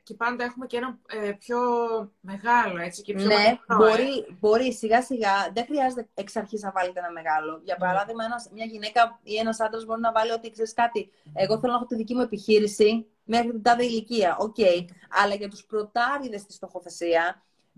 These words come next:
Speaker 2: μην σκεφτείτε τον τεράστιο στόχο αυτή τη στιγμή. Ξεκινήστε με ένα μικρό στόχο. Βάλτε ένα στόχο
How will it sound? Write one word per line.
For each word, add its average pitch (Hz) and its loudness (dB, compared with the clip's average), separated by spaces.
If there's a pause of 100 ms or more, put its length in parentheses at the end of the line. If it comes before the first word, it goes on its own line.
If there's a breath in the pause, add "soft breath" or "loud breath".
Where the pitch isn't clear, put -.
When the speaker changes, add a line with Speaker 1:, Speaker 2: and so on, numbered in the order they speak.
Speaker 2:
μην 240 2
σκεφτείτε 277 -2
τον 202 -4
τεράστιο 196 2
στόχο 180 -6
αυτή 180 -16
τη 180 -10
στιγμή. 170 -6
Ξεκινήστε 220 0 (200)
με 208 2
ένα 277 2
μικρό 247 2
στόχο. 254 -2
Βάλτε 262 2
ένα 381 -6
στόχο 202 -2